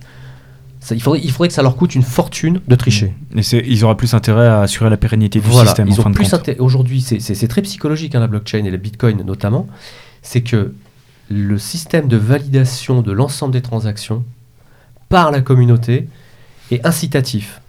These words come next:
Speaker 1: c'est-à-dire il rapporte plus qu'il ne coûterait à falsifier. Voilà, donc les gens sont récup-, récompensés par le minage,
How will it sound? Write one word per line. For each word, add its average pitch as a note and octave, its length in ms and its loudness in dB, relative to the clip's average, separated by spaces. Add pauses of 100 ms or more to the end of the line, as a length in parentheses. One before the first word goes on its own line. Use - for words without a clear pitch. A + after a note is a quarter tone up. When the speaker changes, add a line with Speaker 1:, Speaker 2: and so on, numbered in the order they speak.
Speaker 1:
c'est-à-dire A#2+ 500 0 (160)
il A#2+ 120 0
rapporte B2+ 880 -2 (220)
plus - 540 0 (280)
qu'il B2+ 180 2
ne B2+ 100 6
coûterait C3+ 400 -4
à - 80 -2
falsifier. A#2 480 -4 (1300)
Voilà, G2+ 300 -2
donc A#2 140 0
les C#3 100 4
gens D#3+ 100 0
sont B2 160 -2
récup-, C3 300 -2
récompensés C#3+ 520 -2
par B2+ 140 2
le A2+ 80 4
minage, A2 380 0